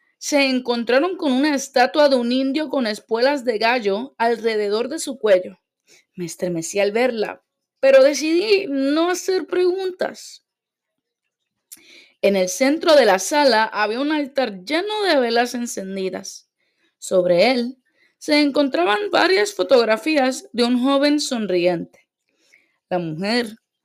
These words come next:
solía contarnos a los niños del vecindario que ese era su hijo,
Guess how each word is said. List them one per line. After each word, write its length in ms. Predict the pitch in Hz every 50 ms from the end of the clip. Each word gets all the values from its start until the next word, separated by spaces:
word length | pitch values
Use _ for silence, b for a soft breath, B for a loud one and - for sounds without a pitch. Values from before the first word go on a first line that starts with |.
| _ _ _ _ _
solía 360 | - - 277 285 311 349 392
contarnos 760 | - 427 381 330 269 - - 254 269 277 269 240 208 208 202
a 80 | 214 190
los 180 | 190 185 180 196
niños 320 | 202 220 247 269 277 262
del 160 | 269 254 226
vecindario 840 | 208 202 196 - - 196 185 185 202 233 254 254 226 220 254 262 233 -
que 240 | - 240 220 226 240
ese 300 | 254 247 - 294 294 302
era 160 | 302 302 294
su 180 | - - 240
hijo, 400 | 220 220 214 208 185 190 - _